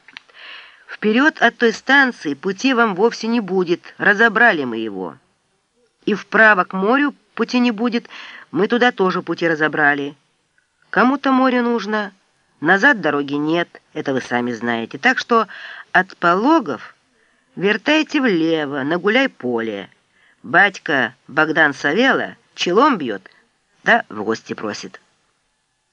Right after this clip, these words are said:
«Ладно, спасибо за приглашение. Поедем к батьке в гости.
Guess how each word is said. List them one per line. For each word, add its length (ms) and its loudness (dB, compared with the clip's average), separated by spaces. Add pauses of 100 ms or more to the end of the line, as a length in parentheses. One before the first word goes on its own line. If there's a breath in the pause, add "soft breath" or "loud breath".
(260)
«Ладно, 580 2 (680 soft breath)
спасибо 500 -6
за 80 -6
приглашение. 840 -2 (480 loud breath)
Поедем 760 2
к 120 -6
батьке 420 2
в 80 -4
гости. 580 -2